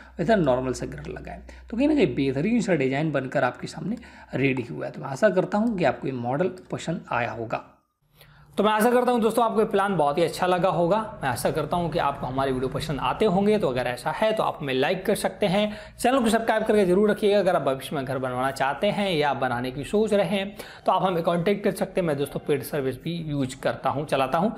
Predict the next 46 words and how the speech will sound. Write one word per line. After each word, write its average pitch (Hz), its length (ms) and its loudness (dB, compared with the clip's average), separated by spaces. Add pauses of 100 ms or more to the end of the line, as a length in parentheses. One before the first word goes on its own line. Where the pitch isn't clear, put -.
(340)
जिसके - 260 -2
तहत 151 220 2
आप 139 140 2
हमें 135 160 -2
कॉन्टैक्ट 180 380 0
कर 220 80 2
सकते 208 300 -2
हैं। 208 80 2
मैं 175 100 0
आपसे 151 200 -4
बात 135 280 0
करके 160 200 -4
आपकी 139 200 -6
रिक्वायरमेंट 127 380 -4
के 120 80 -4
according 175 400 0
आपके 147 320 -2
हाउस 139 300 -6
क्रिएट 127 280 -4
करता 131 360 -4
हूँ। 143 400 0 (360)
आप 170 260 2
वास्तु 151 320 0
के 220 80 4
according 208 300 2
क्रिएट 190 240 0
करवाना 170 380 2
चाहें 185 360 0
या 196 80 0
नॉन 143 280 0
वास्तु, 143 260 0
जैसा 151 280 -2
भी 147 120 0
आप 127 140 0
चाहते 131 340 0
हो 214 60 0
वो 160 140 -2
आप 131 180 -2
पे 143 60 -8
डिपेंड 139 360 -2
करता 180 260 2
है। 196 120 2
आप 139 240 0
हमें 131 160 -4
एक 131 120 -6
बार 143 240 -2